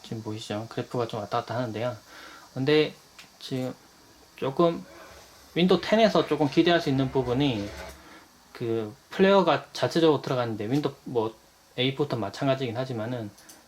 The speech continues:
그 자체 플레이어로 재생하면 좀 점유율을 많이 줄일 수 있습니다. 그래서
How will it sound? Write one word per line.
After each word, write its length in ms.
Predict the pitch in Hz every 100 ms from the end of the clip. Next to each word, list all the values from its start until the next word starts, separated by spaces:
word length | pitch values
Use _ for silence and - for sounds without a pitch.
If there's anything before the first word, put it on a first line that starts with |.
| _ _
그 160 | - 120
자체 340 | - 135 220
플레이어로 400 | - 202 185 160
재생하면 600 | 131 123 135 135 135 123 120
좀 140 | 113
점유율을 380 | - 123 143 123
많이 240 | 104 120
줄일 200 | 180 175
수 60 | 143
있습니다. 380 | - 104 95 95 113 -
그래서 200 | 117